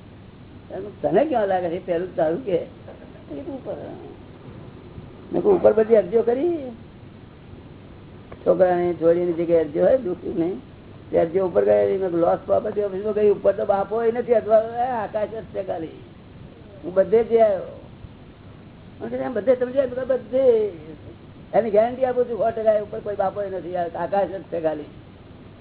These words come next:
તમે કે, "ભગવાન ક્યાં છે?" તમે બોલે, "God is in every creature, whether visible or invisible." મારી ને તારી વચ્ચે ઇનવિઝિબલ ક્રિએચર એટલા બધા અંદર સટોસટ ભરેલું છે આ જગત. શું છે?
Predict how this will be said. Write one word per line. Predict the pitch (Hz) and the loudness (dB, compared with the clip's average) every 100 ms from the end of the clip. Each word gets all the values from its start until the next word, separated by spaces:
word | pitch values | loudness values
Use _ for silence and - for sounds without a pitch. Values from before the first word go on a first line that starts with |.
| 640 640 - - - - - - | -20 -18 -18 -20 -20 -20 -20 -6
તમે | - 196 208 | 2 2 2
કે, | 214 | 0
"ભગવાન | 156 165 220 | 0 0 0
ક્યાં | 214 226 | 2 2
છે?" | 214 208 | 0 -6
તમે | 220 | -6
બોલે, | 180 190 214 - - - - - - - | -2 0 0 -4 -20 -20 -20 -20 -16 -2
"God | 180 202 185 | 0 0 0
is | 180 170 | -4 -2
in | 165 | 0
every | 156 180 220 185 | 0 0 -2 0
creature, | 180 170 170 170 175 - - - - - - - | 0 2 0 -2 -4 -14 -20 -20 -20 -20 -14 0
whether | 165 165 160 | 2 2 0
visible | 151 156 185 170 151 - - - - - - - - - - | 0 0 4 4 2 -2 -14 -20 -20 -20 -20 -20 -20 -12 2
or | 160 151 151 | 2 2 -2
invisible." | 160 151 147 143 139 139 - - - - - - - - - | -4 -4 -8 -6 -6 -8 -14 -18 -20 -20 -20 -20 -20 -16 -2
મારી | 143 165 | 2 2
ને | 160 | 2
તારી | 160 160 | 0 0
વચ્ચે | 156 - 160 | -6 -4 -2
ઇનવિઝિબલ | 151 165 147 151 156 | 0 0 0 -2 -4
ક્રિએચર | 156 156 151 | -2 -4 -2
એટલા | 151 151 175 | -4 0 0
બધા | 170 156 | 2 0
અંદર | 147 165 151 | 2 0 2
સટોસટ | 165 160 196 170 170 190 | 0 2 2 2 2 -2
ભરેલું | 170 165 156 | -2 -2 -4
છે | 147 | -6
આ | 151 | -8
જગત. | 143 156 - - - | -8 -14 -16 -18 -10
શું | 185 170 | -8 -6
છે? | 165 - 151 - | -8 -10 -16 -16